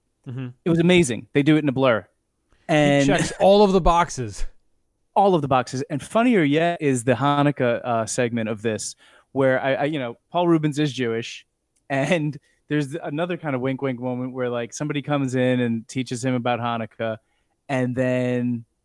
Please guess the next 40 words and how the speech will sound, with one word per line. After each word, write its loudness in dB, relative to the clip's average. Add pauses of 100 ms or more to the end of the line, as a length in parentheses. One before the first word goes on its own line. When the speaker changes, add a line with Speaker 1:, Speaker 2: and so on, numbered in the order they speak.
(200)
Speaker 2:
I -4
think -2
the 4
woman 4
is 0
like, 0 (520)
"And -4
this 0
is 0
gonna 0
be 2
the 0
Hanukkah 0
segment -4
where -4
we -6
sing -4
the 0
dreidel -2
song." -4
And -6
then 0
they, 2
like, 2
rush 0
through 0
the -4
dreidel 0
song, 2
and -2
they're 0
like, -2
"Okay, 2
we 0
did -2
it." -10
<laughs> -18
Speaker 1:
It's -12
so -2
great. -2